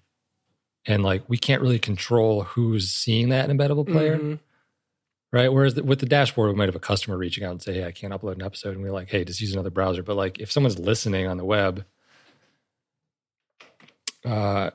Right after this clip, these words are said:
Speaker 1: we, you know, we don't have control over that, and they're not gonna contact us.
Speaker 2: Yeah.
Speaker 1: So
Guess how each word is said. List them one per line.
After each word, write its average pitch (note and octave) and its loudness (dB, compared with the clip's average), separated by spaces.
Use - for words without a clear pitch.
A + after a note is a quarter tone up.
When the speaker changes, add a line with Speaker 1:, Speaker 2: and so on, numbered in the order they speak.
Speaker 1:
we, A2+ 2
you A#2+ -2
know, G2 -4
we G2+ 0
don't G#2 4
have F#2+ 0
control F#2+ -4
over F2 -6
that, F#2+ -4
and G2+ -8
they're G2 -2
not F#2 -2
gonna F#2 -8
contact F#2+ -2
us. G2 -2
Speaker 2:
Yeah. C3+ -4
Speaker 1:
So G#2 2